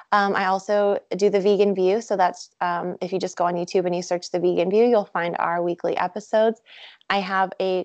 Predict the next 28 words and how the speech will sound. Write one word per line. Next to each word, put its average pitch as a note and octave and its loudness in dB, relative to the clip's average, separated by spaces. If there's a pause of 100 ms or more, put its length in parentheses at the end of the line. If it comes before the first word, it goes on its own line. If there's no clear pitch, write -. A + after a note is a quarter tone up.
cookbook, A#3+ -2
an F#3+ -4
ebook G3 0
that G3+ -2
you G3 2
can G3 -8
just F#3 -6
download F3+ -2
to G3 -6
your F#3 0
phone F3+ -4
or F3+ -6
your F3+ -6
computer, F3+ -4
and F3 -4
that E3+ -6
way F3 -2
you E3+ -2
can F3 -12
kinda E3+ -6
take F3 -6
it - -4
with F3 -6
you F3 -2
to F3 -2
the G3+ 0
grocery B3+ 2
store G#3 2